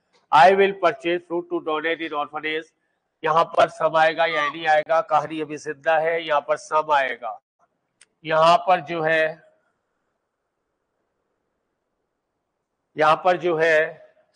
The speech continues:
some आएगा। "I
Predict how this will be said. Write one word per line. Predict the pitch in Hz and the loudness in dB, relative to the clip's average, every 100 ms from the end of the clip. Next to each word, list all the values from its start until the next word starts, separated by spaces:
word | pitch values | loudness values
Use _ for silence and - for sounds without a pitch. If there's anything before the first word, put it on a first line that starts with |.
| _ 180 | _ -2
some | 170 156 | 0 2
आएगा। | 143 127 120 120 - _ _ _ _ _ _ _ _ _ _ _ _ _ _ _ _ _ - | 2 0 -6 -10 -12 _ _ _ _ _ _ _ _ _ _ _ _ _ _ _ _ _ 0
"I | 156 | 6